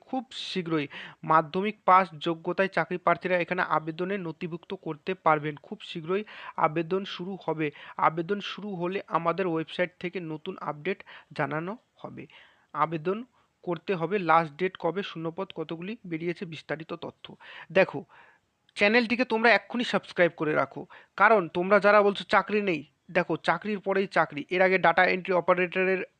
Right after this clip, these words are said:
বিজ্ঞপ্তি দিলাম, এবার তোমাদের বন দপ্তরের বিজ্ঞপ্তি দিলাম। তাই তোমরা চ্যানেলটিকে কিন্তু সাবস্ক্রাইব করে রাখো। যখনই অফিসিয়াল নোটিফিকেশন আসবে, সবার ফার্স্টে পিএসসির সব নোটিফিকেশন আমার চ্যানেলে দেওয়া হয়।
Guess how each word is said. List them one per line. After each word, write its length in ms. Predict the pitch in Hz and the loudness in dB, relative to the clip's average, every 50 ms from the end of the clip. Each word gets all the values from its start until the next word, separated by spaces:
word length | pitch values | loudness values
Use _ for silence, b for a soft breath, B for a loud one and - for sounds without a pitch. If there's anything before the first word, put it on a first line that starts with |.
| - | -12
বিজ্ঞপ্তি 460 | 180 156 175 165 165 190 185 - - 180 | -8 -8 -6 -4 -4 -6 -6 -6 -8 -4
দিলাম, 220 | 165 190 196 202 - - | 0 2 2 2 0 -2
এবার 200 | 175 165 175 170 | -2 0 0 0
তোমাদের 340 | - 180 175 175 170 175 165 | 0 0 -2 0 0 0 0
বন 200 | 147 156 156 165 165 | -2 -2 -2 -2 -2
দপ্তরের 420 | 160 165 151 - - 170 185 180 | -2 -2 -4 -2 -4 -2 -2 -2
বিজ্ঞপ্তি 520 | 170 151 156 151 147 156 160 - - - 170 | -4 -4 -8 -8 -6 -8 -8 -8 -8 -10 -6
দিলাম। 280 | 147 160 165 180 196 208 B B B B B B | -4 -2 0 0 -2 -2 B B B B B B
তাই 120 | 185 185 | 0 0
তোমরা 260 | 185 190 185 185 190 - - | 2 2 0 0 0 0 0
চ্যানেলটিকে 460 | 190 180 185 196 202 180 214 196 208 196 | 0 0 0 0 -2 -2 -4 -4 -4 -4
কিন্তু 240 | - 208 190 - 220 | -6 -8 -8 -8 -12
সাবস্ক্রাইব 560 | - - - 180 165 - - - 220 220 202 | -6 0 0 0 0 0 -2 2 4 4 4
করে 180 | 208 - 180 165 | 4 0 0 2
রাখো। 220 | 156 156 - - 147 | 2 0 0 0 -2
যখনই 360 | 139 - 156 - - 208 220 | -2 -2 -2 -2 -2 -6 -4
অফিসিয়াল 520 | 220 - 269 - 202 190 - - 247 226 202 | -4 -4 -4 -4 -6 -10 -4 -2 0 0 0
নোটিফিকেশন 480 | 185 180 170 190 180 175 190 180 190 180 | -2 -4 -6 -6 -6 -4 -4 -4 0 2
আসবে, 300 | 170 160 156 151 185 214 233 B B B B B B B B | 2 2 0 0 -4 -4 -4 B B B B B B B B
সবার 340 | - - 214 226 269 254 | -6 -2 2 4 4 4
ফার্স্টে 460 | - - - 190 - - - - 156 147 - b b b b b b _ - | 4 4 0 0 0 -2 -6 -6 -6 -6 -8 b b b b b b _ -8
পিএসসির 440 | 190 190 208 208 - - - 220 185 - - | -4 -2 -2 -2 -2 -4 -8 -6 -6 -4 0
সব 140 | - 247 202 180 | 2 2 2 2
নোটিফিকেশন 460 | 185 185 165 185 165 170 165 - - - | -2 -2 -2 0 -2 -2 -4 -4 -6 -6
আমার 220 | - 156 151 151 | -4 -4 -4 -4
চ্যানেলে 380 | - - 151 147 151 156 170 208 220 _ _ - | -2 -2 -4 -4 -4 -6 -8 -10 -12 _ _ -8
দেওয়া 240 | 190 143 131 113 117 | -4 -4 -2 -2 -4
হয়। 200 | 135 120 175 | -8 -10 -12